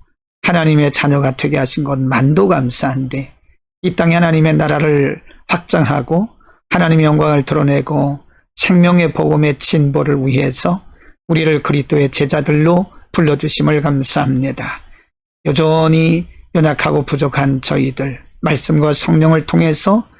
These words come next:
우리가 내려놓고 포기하고 버려야 할 부분들을 발견하게 하시고 때로 내려놓고 버려야 할 부분들에 대해서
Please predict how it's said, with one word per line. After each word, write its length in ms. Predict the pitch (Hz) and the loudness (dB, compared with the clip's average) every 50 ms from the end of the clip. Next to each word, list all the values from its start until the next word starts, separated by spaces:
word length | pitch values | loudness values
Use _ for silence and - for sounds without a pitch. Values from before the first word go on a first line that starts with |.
| - - - _ - | -20 -20 -16 _ -2
우리가 580 | 165 156 151 143 151 151 151 147 147 147 143 139 | -2 0 2 2 0 0 0 0 0 0 0 0
내려놓고 1000 | 160 151 151 147 143 143 135 - - - - 151 151 151 151 151 151 151 156 - - - - - - - - | 2 2 2 2 2 0 -2 -4 -8 -4 -2 0 2 2 2 2 2 0 -2 -6 -12 -20 -20 -20 -20 -10 -4
포기하고 680 | - 202 190 170 180 - - 143 131 - 139 135 123 - - - - - _ _ - | 0 0 2 2 2 0 0 -2 -4 -6 -8 -8 -8 -12 -20 -20 -20 -20 _ _ -6
버려야 280 | - 160 156 156 147 | -2 0 2 2 2
할 160 | 139 143 139 - - - - - - - _ - | 2 0 -2 -2 -6 -16 -20 -20 -20 -18 _ -4
부분들을 720 | - 156 143 151 143 135 147 143 151 147 143 143 143 - - - - - | -2 0 2 2 2 2 0 0 2 2 2 2 0 -4 -8 -20 -14 -6
발견하게 640 | - - 151 139 - 156 147 143 139 147 139 147 143 | -4 -2 -2 0 0 0 0 2 0 0 -2 -2 -2
하시고 520 | 135 135 135 - - 151 - 185 196 220 - _ _ - - - _ _ - | 0 -2 -2 -2 -4 -4 -2 -2 -4 -4 -4 _ _ -20 -20 -20 _ _ -4
때로 180 | - 170 160 147 | -2 0 2 2
내려놓고 880 | 151 156 151 156 151 151 143 139 - - - 156 151 151 151 147 143 | 2 2 2 2 2 2 0 -2 -6 -6 -2 0 0 2 0 0 -2
버려야 260 | - - 147 151 151 | -2 -2 -2 0 0
할 120 | 143 147 151 | 0 0 -2
부분들에 580 | - - 151 147 156 151 151 151 151 156 151 | -2 -2 -2 0 0 0 2 2 0 0 0
대해서 500 | 147 170 160 151 151 - - 180 202 208 | 0 0 2 2 0 0 0 -2 -2 -2